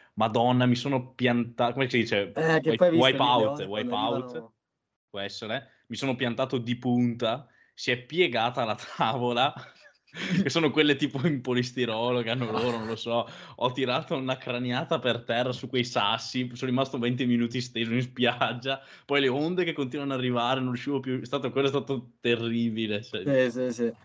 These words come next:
Speaker 2: Eh, Levanto, Levanto picchia come onda,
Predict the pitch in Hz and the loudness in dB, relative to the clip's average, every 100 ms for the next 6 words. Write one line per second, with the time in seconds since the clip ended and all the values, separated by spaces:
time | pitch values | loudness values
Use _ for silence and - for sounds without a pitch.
0 | _ 277 - - 147 139 147 156 156 147 | _ -8 -8 0 4 6 4 2 -2 -4
1 | 147 143 135 135 131 131 151 151 151 147 | -4 -2 -2 -2 -4 -4 -4 -4 -6 -10
2 | 135 113 123 117 117 110 107 101 | -14 -16 -14 -12 -10 -10 -12 -14